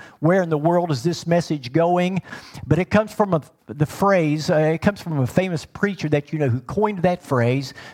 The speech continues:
The preacher's name is Charles Spurgeon. From about a hundred and fifty years ago, he had a long, meaningful ministry in London.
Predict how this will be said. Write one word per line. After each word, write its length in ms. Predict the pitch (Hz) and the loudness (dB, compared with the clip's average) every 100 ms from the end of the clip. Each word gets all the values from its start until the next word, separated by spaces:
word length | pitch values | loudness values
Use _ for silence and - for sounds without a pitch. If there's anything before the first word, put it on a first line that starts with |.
| - | -8
The 100 | 160 | -4
preacher's 500 | - 233 196 170 156 | -2 -4 -4 -4 0
name 260 | 156 156 | 0 0
is 120 | 131 | -4
Charles 500 | - - 156 156 180 | -8 0 2 2 -2
Spurgeon. 640 | - - 151 135 139 202 220 _ _ _ _ _ _ _ _ _ _ - - - | -8 -4 -2 -2 -2 -4 -6 _ _ _ _ _ _ _ _ _ _ -20 -20 -4
From 160 | 208 175 | 0 2
about 280 | 147 208 233 | 4 4 6
a 100 | 180 | 4
hundred 300 | 254 254 254 | 4 0 -4
and 100 | 240 | -2
fifty 420 | 247 247 - 220 | 0 -2 -2 -2
years 300 | 208 208 170 | 0 0 0
ago, 140 | 165 | 2
he 100 | 160 | 4
had 140 | 160 139 | 4 4
a 80 | |
long, 880 | 131 147 180 240 247 226 185 160 143 110 - - - - | 0 0 2 4 6 6 4 2 0 -4 -8 -20 -20 -10
meaningful 1000 | 139 151 214 277 269 233 175 - 175 156 | -2 2 4 2 2 0 -2 -2 0 0
ministry 800 | 151 160 240 220 - - 139 135 | 0 2 2 0 -2 -4 0 0
in 240 | 160 170 156 | 2 0 2
London. 800 | 151 175 175 147 123 107 104 | 2 4 2 2 0 0 -2